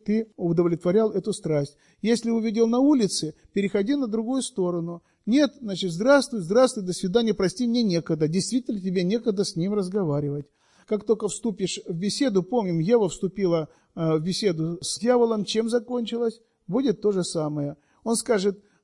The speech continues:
«Пойдём щас в кафе, зайдём, там по пятьдесят грамм. Да я не пью. Ну ты не будешь пить, ты посиди только, кофе пей». Вот, э, сели, тот кофе налил пятьдесят грамм. Ну чё, может, всё-таки выпьешь пятьдесят грамм?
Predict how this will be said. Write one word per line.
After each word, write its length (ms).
«Пойдём 320
щас 360
в 80
кафе, 320
зайдём, 420
там 200
по 80
пятьдесят 340
грамм. 280
Да 80
я 120
не 120
пью. 240
Ну 120
ты 120
не 100
будешь 300
пить, 200
ты 100
посиди 420
только, 420
кофе 300
пей». 320
Вот, 200
э, 320
сели, 400
тот 160
кофе 460
налил 380
пятьдесят 260
грамм. 160
Ну 120
чё, 140
может, 200
всё-таки 260
выпьешь 320
пятьдесят 200
грамм? 240